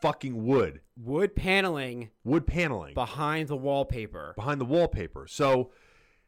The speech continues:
Speaker 1: he's looking at it. He's like, "You know what? Fuck it. I'm gonna get it down to the wood paneling. I'm gonna paint over it." Okay.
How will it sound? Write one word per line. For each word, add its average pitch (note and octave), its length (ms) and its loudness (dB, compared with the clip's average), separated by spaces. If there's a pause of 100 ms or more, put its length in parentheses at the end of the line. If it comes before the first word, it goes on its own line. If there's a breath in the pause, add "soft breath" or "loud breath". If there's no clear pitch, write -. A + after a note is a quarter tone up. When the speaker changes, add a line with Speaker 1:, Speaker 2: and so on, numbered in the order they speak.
(200 soft breath)
Speaker 1:
he's C#3 220 -2
looking G#3 260 2
at E3+ 120 4
it. - 20 4
He's C#3 100 2
like, B2 120 -2
"You C3+ 40 -4
know D#3 140 4
what? D#3 320 4
Fuck C#3 240 2
it. - 120 -12 (160)
I'm F#2 60 -20
gonna F#2 140 -12
get C3 160 2
it C#3+ 80 -2
down D3+ 180 0
to C#3+ 60 0
the B2+ 80 -4
wood A#2+ 240 -2
paneling. D#3+ 600 0
I'm G#2+ 100 -18
gonna F#2 60 -12
paint A#2 380 -6
over E2+ 320 0
it." C2+ 100 -20 (680)
Okay. F#2 420 -6